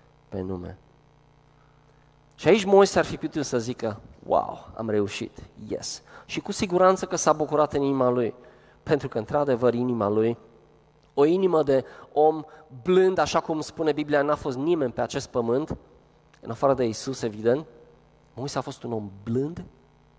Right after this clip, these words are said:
s-a bucurat. Dar de aici lucrurile merg din ce în ce mai adânc. Odată ce găsește favoarea lui Dumnezeu, Moise nu se oprește aici. Și îi zice în versetul optsprezece,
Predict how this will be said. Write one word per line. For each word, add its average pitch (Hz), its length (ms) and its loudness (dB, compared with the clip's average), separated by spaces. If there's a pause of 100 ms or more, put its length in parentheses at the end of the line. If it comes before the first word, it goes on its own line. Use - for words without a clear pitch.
(800)
s-a - 220 2
bucurat. 180 680 4 (340)
Dar 180 120 0
de 180 100 0
aici 285 220 2
lucrurile 269 380 2
merg 233 300 0
din 208 220 -2
ce 240 160 0
în 240 120 0
ce 220 140 2
mai 202 240 4
adânc. 180 460 0 (760)
Odată 262 380 4
ce 294 160 0
găsește 240 520 2
favoarea 214 460 4
lui 190 140 2
Dumnezeu, 185 380 2
Moise 262 300 2
nu 277 120 0
se 294 140 0
oprește 254 400 0
aici. 180 280 0 (600)
Și - 160 -6
îi 214 80 0
zice 233 320 2
în 214 80 2
versetul 214 420 2
optsprezece, 180 920 0